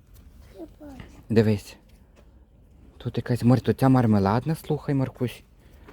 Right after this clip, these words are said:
Speaker 2: Як ти думаєш, може, то ця мармеладна, що я. На, неси. Тут ще така, трохи зеленіша, хай ще повисить.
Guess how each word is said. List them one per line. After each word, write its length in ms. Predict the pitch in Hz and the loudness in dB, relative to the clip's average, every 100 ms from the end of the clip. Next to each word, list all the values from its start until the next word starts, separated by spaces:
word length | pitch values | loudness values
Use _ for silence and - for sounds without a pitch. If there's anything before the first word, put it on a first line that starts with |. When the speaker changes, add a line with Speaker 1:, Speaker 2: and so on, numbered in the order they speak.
| - - - - - - - | -20 -20 -20 -20 -20 -20 -6
Speaker 2:
Як 200 | 113 117 | 0 0
ти 120 | - | -2
думаєш, 320 | 95 104 104 98 | -2 -2 0 2
може, 180 | 123 | 2
то 120 | 120 107 | 0 -2
ця 140 | 127 | 0
мармеладна, 640 | 127 120 117 113 143 160 | 2 2 2 2 2 0
що 160 | - 139 | -2 -2
я. 200 | 127 123 - - - - - _ _ _ _ _ - | 0 -2 -8 -20 -20 -20 -20 _ _ _ _ _ -4
На, 180 | 113 104 - - - | -2 -2 -8 -20 -10
неси. 380 | 113 110 - 110 - - - - - - - - _ _ | -8 -8 -6 -6 -8 -20 -20 -20 -20 -20 -20 -20 _ _
Тут 180 | - - | -20 -20
ще 80 | - | -16
така, 320 | - - 107 98 - - | -14 -8 -6 -8 -14 -16
трохи 320 | - 107 - | -10 -6 -2
зеленіша, 480 | 113 120 117 107 - | 0 2 2 0 -4
хай 160 | - 113 | -8 -8
ще 100 | 113 | -6
повисить. 600 | 120 117 - 110 - | -4 -4 -4 -6 -8